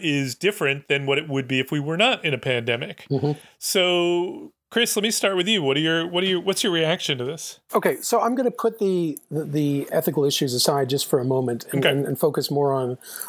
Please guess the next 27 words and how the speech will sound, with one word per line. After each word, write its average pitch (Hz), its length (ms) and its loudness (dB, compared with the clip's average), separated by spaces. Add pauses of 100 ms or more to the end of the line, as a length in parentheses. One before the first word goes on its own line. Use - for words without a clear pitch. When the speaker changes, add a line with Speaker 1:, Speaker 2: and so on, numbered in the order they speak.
(100)
Speaker 2:
on 147 140 -4
what 165 160 2
are, 143 240 2 (100)
what 170 140 2
are 160 80 0
some 151 140 0
of - 20 0
the 143 80 2
advantages 117 500 -2
of, 110 180 -2
of 117 220 -4
doing 110 220 -2
this. - 240 -6
And 131 100 -2
so 143 120 2
you 139 140 0
mentioned 147 380 0
speed 139 300 0
and 123 120 2
efficiency, 117 600 -2
and, 117 120 -4
and, 123 200 -4
and 131 160 -2
that 135 120 0
is 117 120 -2
certainly 123 320 -2
true. 120 260 -4